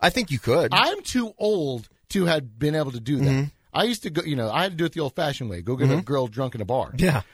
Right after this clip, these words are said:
Speaker 2: So, and I'm sure that,
Speaker 1: Yeah.
Speaker 2: that that's, you know, if
Speaker 1: I would say with the social media, media apps out there, uh, or the dating apps out there that, yeah, you probably could. Uh, do I? No, I don't.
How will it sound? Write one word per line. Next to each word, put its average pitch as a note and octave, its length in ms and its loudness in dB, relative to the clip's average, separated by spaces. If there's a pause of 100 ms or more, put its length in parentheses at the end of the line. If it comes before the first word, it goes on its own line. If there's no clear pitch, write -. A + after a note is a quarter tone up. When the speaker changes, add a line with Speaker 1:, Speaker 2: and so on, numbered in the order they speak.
(100)
Speaker 2:
So, D#3 280 0
and E3+ 120 0
I'm G3+ 120 0
sure F#3 300 -2
that, D#3+ 120 4
Speaker 1:
Yeah. D#3 180 6
Speaker 2:
that - 100 -4
that's, D#3+ 320 -4
you F3 140 0
know, D3 160 0
if D#3 140 0
Speaker 1:
I E3+ 140 10
would G3+ 160 4
say G3+ 220 4
with F#3 160 0
the - 100 2
social F3+ 320 2
media, D3+ 360 4 (200)
media C#3+ 380 6
apps A2+ 320 2
out A#2+ 160 4
there, A#2+ 440 4
uh, A2 360 2
or B2+ 100 4
the A#2+ 120 0
dating A2+ 340 0
apps G2 260 0
out G2+ 180 2
there G#2+ 200 2
that, G2+ 320 0
yeah, F3 160 4
you C3+ 200 -2
probably F#2 540 -2
could. B2+ 460 0 (500)
Uh, A2+ 520 4 (680)
do E3+ 240 6
I? C4+ 180 4
No, F#3 380 0 (380)
I C3+ 100 0
don't. E3 360 2